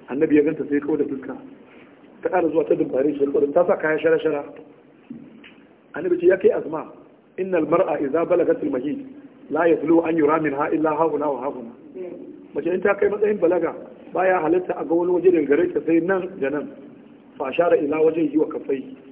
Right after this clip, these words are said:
Kenan ne kawai yake halatta a gani. Wannan hadisin ya zo ta hanyoyi da yawa wanda shi yasa Nasiruddin Albani ya inganta shi. Almuhim akwai hadisai da dama an gane wanda suka yi nuni akan haka. A, saboda haka a takaice dai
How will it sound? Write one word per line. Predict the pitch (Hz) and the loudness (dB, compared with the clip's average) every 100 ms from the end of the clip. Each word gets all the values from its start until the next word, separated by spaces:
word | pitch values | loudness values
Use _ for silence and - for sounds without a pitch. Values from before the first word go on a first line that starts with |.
| - - - - - | -18 -18 -18 -10 -6
Kenan | 151 180 | -4 -2
ne | |
kawai | 151 175 160 | -2 0 0
yake | 151 | -2
halatta | 127 143 160 | -2 -2 -4
a | 147 | -8
gani. | 123 123 - - - - - - - - | -8 -10 -14 -20 -20 -20 -20 -20 -20 -4
Wannan | 165 165 | -2 0
hadisin | 147 175 180 170 165 - - - | 0 0 0 -2 -4 -10 -16 -4
ya | 147 165 | 2 2
zo | 170 | 2
ta | 165 165 | 0 -2
hanyoyi | 170 170 175 | 0 0 2
da | 151 | 2
yawa | 175 156 | 2 2
wanda | 143 139 139 | 0 -4 -4
shi | 151 | -2
yasa | 165 170 | 0 0
Nasiruddin | 160 170 170 170 | 0 0 -2 -2
Albani | 143 151 151 | -2 -2 -2
ya | |
inganta | 165 151 131 127 - | -2 -2 -2 -4 -8
shi. | - - - - - - | -14 -20 -20 -20 -20 -6
Almuhim | 160 165 180 214 | -4 -2 -2 -2
akwai | - 190 - - | 0 0 0 -2
hadisai | 147 - - 185 | -6 -4 0 0
da | 156 | 2
dama | 214 214 190 - - - - - _ _ - _ _ _ - - _ - | 0 0 -4 -10 -20 -20 -20 -20 _ _ -20 _ _ _ -20 -20 _ -12
an | 147 | -6
gane | 165 147 | -2 -2
wanda | 139 | -4
suka | 139 - | -6 -6
yi | 151 | -6
nuni | 160 147 | -4 -6
akan | 127 139 | -6 -10
haka. | 127 - - - _ _ - - - - - _ - - _ - | -12 -16 -20 -20 _ _ -20 -20 -20 -20 -20 _ -20 -20 _ -14
A, | 117 113 - | -12 -10 0
saboda | 165 151 156 | 2 4 2
haka | 160 | -2
a | |
takaice | - 143 151 170 | -4 -2 2 6
dai | 180 | 6